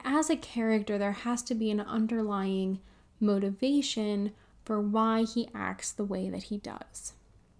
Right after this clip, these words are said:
Since he comes from a family that preaches that they're better than others, something tells me that Draco says that so he can feel that way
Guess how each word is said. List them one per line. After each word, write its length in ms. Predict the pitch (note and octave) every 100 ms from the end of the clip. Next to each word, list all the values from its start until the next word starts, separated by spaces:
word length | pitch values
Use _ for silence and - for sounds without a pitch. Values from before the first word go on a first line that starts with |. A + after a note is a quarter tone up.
| - -
Since 480 | - - B3 C4 -
he 240 | - E4
comes 580 | E4 - G#3+ G3+ G#3 A3
from 640 | - G3 F#3 F#3 F3+ - -
a 100 | F#3+
family 720 | - - F#3 - F#3 F#3+ A3+
that 240 | B3 - -
preaches 680 | - G#3 G3 G#3 F#3+ G3+
that 120 | G3+
they're 120 | A3 G#3+
better 360 | G#3 - G3+
than 220 | G#3 A#3+ -
others, 680 | - - - A#3 B3+ - - - - - - - - -
something 500 | - B3 C#4 E4+ E4
tells 420 | - - A#3 G#3+
me 140 | G#3
that 160 | G#3 G3+
Draco 440 | G#3+ G#3 G#3 B3+
says 380 | B3+ - A3+ A3
that 300 | - G#3+ G#3+
so 180 | - A3+
he 220 | A3 G#3+
can 260 | G#3 G#3+ G#3+
feel 440 | - A#3 B3+ C#4+
that 300 | C#4+ A#3 G#3+
way 540 | A#3 G#3 G#3 G3+ G#3